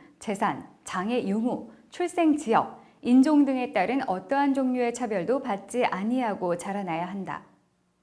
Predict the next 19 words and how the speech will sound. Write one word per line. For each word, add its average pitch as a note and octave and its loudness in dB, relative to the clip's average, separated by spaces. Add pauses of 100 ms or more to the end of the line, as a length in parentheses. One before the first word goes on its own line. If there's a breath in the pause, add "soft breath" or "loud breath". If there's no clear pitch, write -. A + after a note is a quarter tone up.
(520 soft breath)
이, G#3 0 (400 soft breath)
아동은 A#3 4
완전하고 C4+ 2
조화로운 A#3+ 2
인격 C4 0
발달을 A#3+ -2
위하여 F3+ -4 (180 loud breath)
안정된 C4 0
가정 G3+ -6
환경에서 F#3+ -6
행복하게 D4 -4
자라나야 F#3 -6
한다. E3+ -10 (1160 soft breath)
삼, B3+ 0 (500 soft breath)
아동에 D4+ 6
관한 C#4+ 4
모든 A#3 2
활동에 D4 0
있어서 F3+ -4